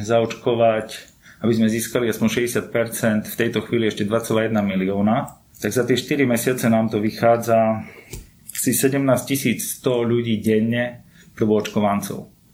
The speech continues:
To sa už ani logisticky nedá zvládnuť. A to už ani nemusím vraviť ten odhad, e, k tomu dopytu.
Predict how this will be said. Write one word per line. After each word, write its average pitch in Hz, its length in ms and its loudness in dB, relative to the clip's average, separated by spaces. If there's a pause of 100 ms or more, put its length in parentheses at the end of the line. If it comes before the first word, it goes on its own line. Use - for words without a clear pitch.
(420)
To 110 100 -2
sa - 80 -4
už 120 160 2
ani 120 140 2
logisticky 113 580 -2
nedá - 240 -2
zvládnuť. - 720 -8
A - 80 -2
to 107 160 0
už 110 160 0
ani 113 80 2
nemusím 113 320 0
vraviť 110 320 0
ten 107 80 4
odhad, 110 400 0
e, 107 320 0
k - 320 -16
tomu 104 240 0
dopytu. 101 540 -6